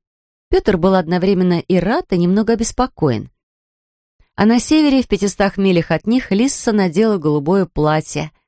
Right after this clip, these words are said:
В кои-то веки можно обойтись без плаща или кардигана. Платье было совсем простое, но оно ей шло.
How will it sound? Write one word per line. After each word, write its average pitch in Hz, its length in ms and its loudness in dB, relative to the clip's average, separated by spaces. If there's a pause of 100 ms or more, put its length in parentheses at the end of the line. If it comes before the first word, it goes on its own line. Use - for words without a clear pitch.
(200)
В - 20 -20
кои-то 180 300 0
веки 202 280 0
можно 160 540 -2
обойтись 160 500 -2
без 156 160 -2
плаща 160 440 -2
или 156 100 -2
кардигана. 151 680 -4 (560)
Платье 165 300 0
было 156 160 2
совсем 156 380 -4
простое, 175 480 -2
но 147 140 -4
оно 175 140 -2
ей 208 160 0
шло. 135 400 -4